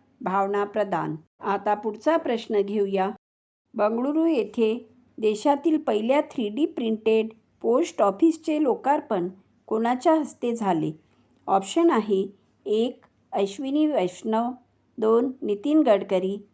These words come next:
तीन, स्मृती इराणी, चार, अनुराग ठाकूर. उत्तर आहे ऑप्शन क्रमांक एक, अश्विनी वैष्णव. बंगळुरू येथे देशातील पहिल्या थ्री डी प्रिंटेड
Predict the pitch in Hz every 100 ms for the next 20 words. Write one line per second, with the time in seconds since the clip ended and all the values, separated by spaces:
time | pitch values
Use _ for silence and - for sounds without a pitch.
0 | _ _ _ 247 262 285 285 - - 220
1 | 226 302 294 240 208 190 190 202 214 _
2 | _ _ _ - 233 233 277 _ - 214
3 | 214 208 185 185 - 208 202 170 156 _
4 | _ _ _ _ 208 214 311 320 294 214
5 | 196 190 196 _ _ _ 208 208 196 320
6 | 330 285 214 185 180 185 - 202 202 214
7 | - _ _ _ _ - 190 190 202 190
8 | 202 220 196 196 196 180 147 - _ _
9 | _ _ - 202 214 262 294 311 226 -
10 | 208 208 208 _ _ _ 214 202 247 247
11 | 339 330 254 220 208 196 196 220 220 285
12 | 311 - 220 208 285